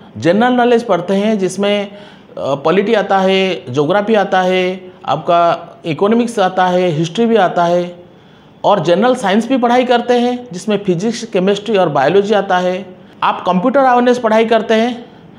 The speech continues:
आप banking awareness पढ़ाई करते हैं। ये सब का video lecture classes already available on all platform। इसको छोड़ के हमने दिए हैं जो वैदिक मैथ है, जो world का fastest calculation system है,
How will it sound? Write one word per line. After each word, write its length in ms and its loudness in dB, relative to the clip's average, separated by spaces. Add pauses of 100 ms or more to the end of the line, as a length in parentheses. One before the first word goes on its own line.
(200)
आप 100 -2
banking 400 -2
awareness 340 2
पढ़ाई 260 2
करते 300 0
हैं। 380 -4 (520)
ये 140 2
सब 460 -2
का 340 -2 (260)
video 400 2
lecture 380 2
classes 560 -2 (320)
already 360 2
available 500 2
on 160 -4
all 140 -2
platform। 420 -12 (800)
इसको 220 0
छोड़ 260 2
के 300 0 (500)
हमने 240 2
दिए 240 0
हैं 500 -2 (240)
जो 160 2
वैदिक 380 0
मैथ 260 2
है, 280 -2 (120)
जो 140 0
world 460 2
का 260 0 (420)
fastest 480 -2
calculation 760 -2
system 380 0
है, 180 0